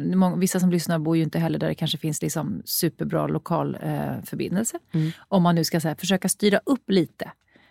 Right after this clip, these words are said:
Speaker 1: eh, så att de kan känna att det är rimligt att man delar taxi eller att man, vad man nu gör.
Speaker 2: Mm.
Speaker 1: Ehm, så att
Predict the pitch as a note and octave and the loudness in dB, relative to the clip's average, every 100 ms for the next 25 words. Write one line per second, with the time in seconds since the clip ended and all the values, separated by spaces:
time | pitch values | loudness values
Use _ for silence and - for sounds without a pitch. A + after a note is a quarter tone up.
0 | _ - F3+ E3 D#3 D3+ - - E3+ F3+ | _ -4 0 2 0 -2 -2 -2 0 0
1 | - E3+ D#3+ E3+ F#3 F3 F3+ G#3 - - | 0 0 2 4 6 6 6 2 -2 -12
2 | - - D#3 D3+ D3+ C#3+ - - - D3 | -8 -6 -2 -2 -2 -4 -6 -8 -6 -4
3 | C#3 C#3 D3 D3 C3+ E3 F3 E3+ D#3+ C3 | -4 -6 -6 -6 -4 0 2 2 0 -2
4 | - - E3+ D#3+ D#3 - - - _ F3 | -8 0 4 4 2 -10 -20 -20 _ -4
5 | D#3+ D#3+ D#3 D3+ D3+ A#1 - - - - | -2 -2 -4 -6 -6 -8 -10 -14 -18 -10
6 | - | -10